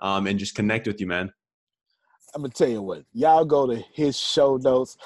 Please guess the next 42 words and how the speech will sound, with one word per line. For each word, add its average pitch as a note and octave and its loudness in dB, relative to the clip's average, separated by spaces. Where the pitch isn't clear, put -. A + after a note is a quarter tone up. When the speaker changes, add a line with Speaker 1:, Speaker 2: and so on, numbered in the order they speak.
Speaker 2:
Don't D#3 4
even B2+ 2
search D3+ 2
me G#2+ -4
Speaker 1:
<laughs> - -12
Speaker 2:
unless B2 2
you D#3 4
go C#3+ 6
to C3 6
his C3 2
show C3+ 2
notes, G2 -2
right? D3+ 2
Don't F3+ 6
even F#3 0
look A3 6
me A3+ -2
up E3 4
unless D#3+ 4
you F3+ -4
go E3+ 4
through G#3 6
Alpha. F3 2
You F#3+ -6
gotta F3 4
go G3 4
through G#3+ -2
this G3 2
podcast E3 4
to B2+ -6
find D#3 2
me, D3 0
'cause C3+ -4
abundance D3+ 0
is B2 -8
meant C#3+ -2
to C#3 -8
be C3+ -4
shared. A2 -2
When F#3 -2
you C4+ 0
do, D#4+ 2